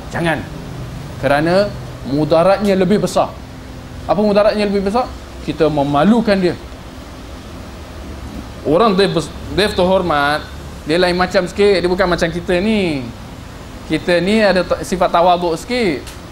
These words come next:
Tapi kalau orang yang dah sampai pangkat besar sikit, dia ada, ni tabiat sifat manusia lah, bukan apa. Sukar ditegur di khalayak ramai. Kerana kedudukan dia yang tinggi. Dia lebih sikit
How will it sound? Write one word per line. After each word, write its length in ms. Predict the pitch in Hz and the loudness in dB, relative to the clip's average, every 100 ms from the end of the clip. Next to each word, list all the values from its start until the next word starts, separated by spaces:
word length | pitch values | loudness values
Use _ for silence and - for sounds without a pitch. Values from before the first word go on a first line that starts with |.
| - | -12
Tapi 160 | 143 - | -8 -2
kalau 240 | 151 151 | 2 4
orang 240 | 160 185 160 | 4 4 0
yang 80 | 139 | 2
dah 160 | 139 135 | 0 0
sampai 320 | 151 143 151 | -4 0 0
pangkat 320 | 131 135 139 | 0 0 0
besar 320 | - - 139 120 | -2 0 0 0
sikit, 160 | - | -6
dia 160 | 127 135 | -2 -2
ada, 320 | 135 127 120 - - - - - - - - 220 | 0 0 0 -4 -12 -12 -12 -14 -14 -14 -6 0
ni 80 | 294 | 2
tabiat 320 | 240 247 - - | 4 2 0 -4
sifat 240 | 220 247 | 0 2
manusia 400 | 196 226 247 185 | 2 0 0 0
lah, 160 | 131 151 | 0 -2
bukan 240 | 147 160 147 139 | -2 -4 -2 -6
apa. 240 | 139 135 135 107 - - - - - - - - - - 80 80 - - - - - - - - - | -6 -4 -6 -6 -10 -12 -10 -10 -8 -8 -8 -8 -10 -8 -6 -6 -6 -6 -8 -8 -8 -8 -8 -8 -8
Sukar 400 | - 233 233 196 | 0 2 4 2
ditegur 480 | 170 165 180 175 151 | 2 0 2 2 2
di 80 | 135 | -2
khalayak 320 | 131 131 127 | 0 0 0
ramai. 320 | 123 117 104 - - - - | -2 -4 -6 -8 -12 -12 -10
Kerana 320 | 123 131 147 | -2 0 0
kedudukan 560 | 139 143 147 147 143 147 | 0 -2 0 -2 0 0
dia 320 | 143 143 127 | 2 0 0
yang 40 | 127 | 0
tinggi. 240 | 131 135 110 - - 135 | 0 0 -2 -8 -6 2
Dia 80 | |
lebih 240 | 156 185 175 | 4 4 2
sikit 240 | - 143 | 0 -4